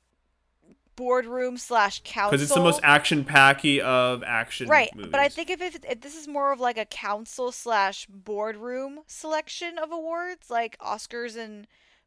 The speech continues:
Speaker 1: Golden Globes, I think if it, if it was more focus group based, I think John Wick would pull through. But it is by popular vote. Every person on the planet gets to vote. So, popularity-wise,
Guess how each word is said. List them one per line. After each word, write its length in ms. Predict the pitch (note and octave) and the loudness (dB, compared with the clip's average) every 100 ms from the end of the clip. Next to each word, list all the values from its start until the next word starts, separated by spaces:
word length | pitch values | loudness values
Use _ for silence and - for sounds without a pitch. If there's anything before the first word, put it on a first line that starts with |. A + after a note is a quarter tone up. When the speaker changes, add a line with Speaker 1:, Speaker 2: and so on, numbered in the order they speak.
| - | -6
Speaker 1:
Golden 300 | A#3 A#3+ A#3+ | -4 -4 -6
Globes, 300 | B3 B3 - | -6 -6 -6
I 60 | A3+ | -8
think 160 | B3+ C#4 | -6 -6
if 100 | C4+ | -6
it, 100 | - | -8
if 100 | A#3 | -12
it 60 | |
was 140 | A#3+ A#3+ | -14 -10
more 180 | A#3+ A3+ | -10 -8
focus 400 | G#3+ G3+ B3+ - | -10 -10 -12 -12
group 240 | C#4+ C4+ | -14 -10
based, 200 | C#4 C#4+ | -10 -8
I 100 | A#3 | -10
think 340 | A3+ A#3+ A#3+ - | -10 -10 -10 -6
John 240 | A3+ A3 | -6 -6
Wick 220 | A3 G#3+ | -10 -12
would 100 | G#3+ | -16
pull 220 | - G3+ | -14 -14
through. 300 | - G3+ A3+ - _ _ - | -12 -12 -12 -14 _ _ -4
But 160 | C4 | -4
it 100 | C4 | -4
is 160 | C4 C#4 | -6 -4
by 140 | D4 | -4
popular 480 | C#4+ C4+ C4 A#3+ A#3 | -2 -4 -4 -6 -6
vote. 260 | A3 F#3+ - _ _ _ | -4 -6 -6 _ _ _
Every 360 | A3+ B3 - D4 | -2 -2 -4 -14
person 420 | - B3+ B3 A#3+ | -8 -8 -8 -14
on 60 | A3+ | -14
the 80 | A3+ | -10
planet 260 | A#3+ G#3+ | -8 -8
gets 200 | G3+ F#3+ | -10 -14
to 80 | G3+ | -12
vote. 240 | F#3 - _ _ _ _ _ _ _ _ _ _ _ _ _ _ _ _ _ | -10 -12 _ _ _ _ _ _ _ _ _ _ _ _ _ _ _ _ _
So, 600 | - - C4 A#3 A3+ A3 _ _ _ _ _ _ _ _ _ _ - | -12 -4 0 0 -2 -6 _ _ _ _ _ _ _ _ _ _ -4
popularity-wise, 1400 | C#4 C4+ C4+ A#3+ A3+ C4+ D4+ E4+ E4+ E4+ F4 G4 - | -2 -2 -4 -4 -4 -4 -6 -6 -2 0 0 -2 -10